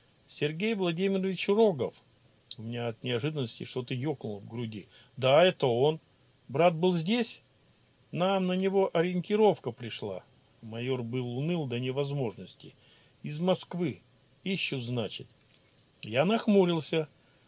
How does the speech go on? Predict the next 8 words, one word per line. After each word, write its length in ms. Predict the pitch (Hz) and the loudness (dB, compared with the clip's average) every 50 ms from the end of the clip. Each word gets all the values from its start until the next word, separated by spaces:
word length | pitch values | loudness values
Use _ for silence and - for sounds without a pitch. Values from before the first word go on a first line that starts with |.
| _ _ _ _ _ - _ - - - - _ _ | _ _ _ _ _ -20 _ -20 -20 -20 -20 _ _
Незаметно, 840 | - 202 233 226 262 285 262 226 202 208 214 208 - 214 190 135 113 | -2 0 0 2 2 2 4 4 4 4 4 4 2 2 2 0 0
чтобы 360 | - - - 180 175 170 180 | -2 -4 -4 -4 0 0 0
эта 200 | 175 - - 175 | 2 2 2 2
ориентировка 800 | - - 165 165 175 175 170 - 190 180 175 151 - - - 151 | 4 4 2 4 4 0 0 2 2 4 4 2 2 0 -4 -6
висела 440 | 147 165 147 - - 160 147 139 | -4 -4 -2 0 2 4 4 4
на 160 | 139 147 156 156 | 4 2 0 0
видном 360 | 165 160 139 131 139 147 156 | 0 -2 -2 0 -2 0 0
месте. 460 | 160 151 117 - - - - 85 - | 0 -2 -2 -4 -4 -8 -12 -16 -18